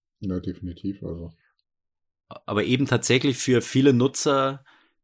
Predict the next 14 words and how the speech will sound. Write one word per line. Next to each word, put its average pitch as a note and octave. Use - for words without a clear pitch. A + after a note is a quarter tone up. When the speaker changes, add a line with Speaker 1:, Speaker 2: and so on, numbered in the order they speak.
Speaker 2:
die C3
das B2+
dann A2
auch -
als -
Laptop-Ersatz -
vielleicht, E2+
äh, -
haben F2+
wollen, G2+
ist -
eben G#2
diese F#2+
hundertprozentige F2+